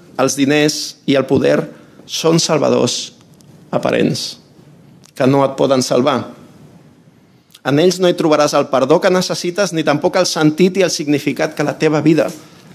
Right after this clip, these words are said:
necessita, ni tampoc la solució al trencament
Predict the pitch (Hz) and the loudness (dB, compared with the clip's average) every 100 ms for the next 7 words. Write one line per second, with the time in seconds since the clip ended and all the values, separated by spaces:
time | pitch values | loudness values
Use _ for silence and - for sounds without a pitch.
0 | - 131 131 - 131 - 92 - - - | -4 -2 -2 -4 -4 -2 -4 -8 -20 -20
1 | - _ 135 131 147 151 151 170 - 139 | -20 _ 0 2 0 0 0 0 0 0
2 | 131 - 151 151 151 - - - - 123 | 0 2 2 2 -2 -14 -20 -8 -4 -2
3 | 127 127 120 127 123 | -2 0 0 2 2